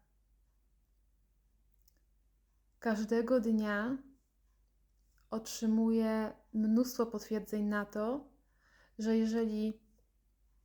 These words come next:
nie zajmę się sobą, swoim zdrowiem, swoją, swoimi potrzebami, przede wszystkim ja jako swoim życiem, to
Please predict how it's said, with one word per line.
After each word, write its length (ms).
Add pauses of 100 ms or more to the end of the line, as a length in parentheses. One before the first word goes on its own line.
(360)
nie 200
zajmę 380
się 180
sobą, 580 (1700)
swoim 420
zdrowiem, 760 (680)
swoją, 840 (260)
swoimi 360
potrzebami, 920 (1080)
przede 260
wszystkim 440
ja 200
jako 320
swoim 380
życiem, 500 (1400)
to 520